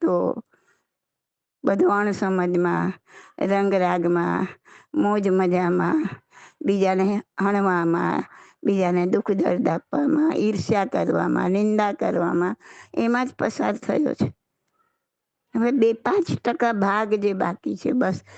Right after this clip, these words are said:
એમાં જેટલું સધાય એટલું સાધી લઉં.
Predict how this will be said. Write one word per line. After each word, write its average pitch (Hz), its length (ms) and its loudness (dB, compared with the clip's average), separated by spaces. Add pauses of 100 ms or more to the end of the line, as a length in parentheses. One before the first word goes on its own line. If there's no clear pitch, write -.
(220)
એમાં 247 380 0
જેટલું 226 440 0
સધાય 214 480 0
એટલું 269 240 -2
સાધી 214 420 -2
લઉં. 202 340 -4